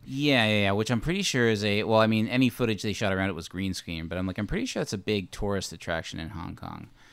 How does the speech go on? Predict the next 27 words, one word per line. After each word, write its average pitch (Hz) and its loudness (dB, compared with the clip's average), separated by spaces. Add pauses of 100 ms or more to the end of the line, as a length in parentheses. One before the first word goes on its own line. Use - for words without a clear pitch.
(120)
So - -4
that's 120 2
where 120 4
the 107 0
C 110 0
I 101 4
A 92 2
is 82 -6
hiding 85 -2
out 82 -6
in 80 -10
Hong 87 -8
Kong. 82 -8 (380)
For 87 -10
you, 85 -8
uh, 78 -8 (560)
Hong 92 -6
Kong 85 -8
listeners 82 -10
out 82 -14
there, 78 -12
go, 85 -8
go 104 -10
get 90 -8
'em. 85 -10 (320)
Um, 95 0
<laughs> - -2